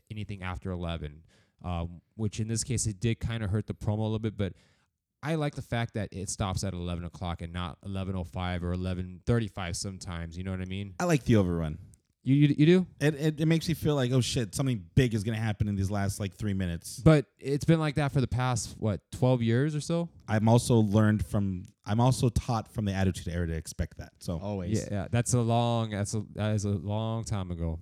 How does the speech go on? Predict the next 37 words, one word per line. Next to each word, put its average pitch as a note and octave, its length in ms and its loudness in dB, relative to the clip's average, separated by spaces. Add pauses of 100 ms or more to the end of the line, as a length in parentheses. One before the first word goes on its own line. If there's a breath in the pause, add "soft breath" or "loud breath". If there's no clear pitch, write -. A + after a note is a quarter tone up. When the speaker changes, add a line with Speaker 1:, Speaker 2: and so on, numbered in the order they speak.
(840 soft breath)
Speaker 2:
Um, B2 480 -2
but B2 80 4 (120)
we, C3 300 -4
I C3+ 40 -4
mean, C3+ 140 0
we C3 140 2
started A2+ 260 -4
talking G2+ 180 -4
about F#2+ 160 -2
SmackDown. G2+ 600 -2
A-, - 160 -10
another A#2 360 6
show B2 360 4
with G2+ 300 4
not, A2 520 0
not B2 220 2
a - 20 0
lot A#2 220 0
going A2 240 0
on. G2 360 -2 (200)
Um, F2 640 -6 (720)
the B2 160 2
best B2 300 2
part A#2+ 240 2
was, G2+ 420 -2
uh, F#2+ 260 -8
when F#2 500 -4
R-Truth G#2 520 2 (520 soft breath)
got G#2+ 260 -8
pulled A2+ 300 0
out G#2 220 2
during G#2+ 260 4
a G2+ 40 2
match G2 400 2
on G2 140 -2
a F#2+ 60 0
table. G#2 480 -2